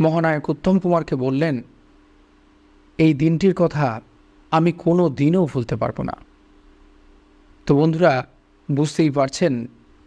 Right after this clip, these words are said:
মহানায়ক উত্তম কুমার এবং মহানায়িকা সুচিত্রা সেন ইনাদের একে অপরের প্রতি কতটা শ্রদ্ধাভক্তি ছিল, কতটা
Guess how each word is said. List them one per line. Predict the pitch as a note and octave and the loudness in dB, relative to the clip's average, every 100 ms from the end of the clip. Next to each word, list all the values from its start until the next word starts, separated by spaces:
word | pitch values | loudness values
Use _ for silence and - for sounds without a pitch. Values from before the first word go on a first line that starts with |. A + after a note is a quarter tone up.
| _ _ _ _ E3+ | _ _ _ _ 0
মহানায়ক | F3 G#3 B3 B3+ B3 G3+ | 2 2 4 2 2 -2
উত্তম | F#3 G#3+ A3 | 0 0 0
কুমার | A3+ G3 B2+ - _ _ _ _ _ | 0 0 0 -6 _ _ _ _ _
এবং | D#3 D#3 D3 B2 C3 - _ _ _ _ - | -2 2 0 -2 -8 -12 _ _ _ _ -2
মহানায়িকা | D3 D3 F3 F3+ F3 D#3+ | 0 0 0 0 0 -2
সুচিত্রা | - D3 D#3+ - C#3+ | -2 -6 -8 -4 -4
সেন | C3 D3+ C#3+ A#2 - - _ _ _ _ _ _ _ - | -4 -4 -4 -4 -10 -20 _ _ _ _ _ _ _ -2
ইনাদের | E3+ F#3+ F3+ D3 B2+ - _ - _ _ | 2 2 0 -2 -4 -14 _ -20 _ _
একে | D3 E3+ - A#3 | 0 0 0 0
অপরের | G#3+ G3 G3 E3 | 2 2 0 0
প্রতি | D#3 D#3 E3 C3 C3 - _ _ _ _ _ - | -4 -2 -2 -2 -6 -16 _ _ _ _ _ -2
কতটা | E3 E3 G3 D#3 - C3 _ _ _ _ - | 0 2 0 0 -2 -8 _ _ _ _ -16
শ্রদ্ধাভক্তি | - E3 D3+ B2 A#2 A2 - A#2+ | -2 0 0 -2 -2 -6 -4 -4
ছিল, | - B2+ - - _ _ _ _ _ | -4 -6 -8 -16 _ _ _ _ _
কতটা | F3 F#3+ A#3+ A3+ D3+ C3 | -2 2 2 2 0 -4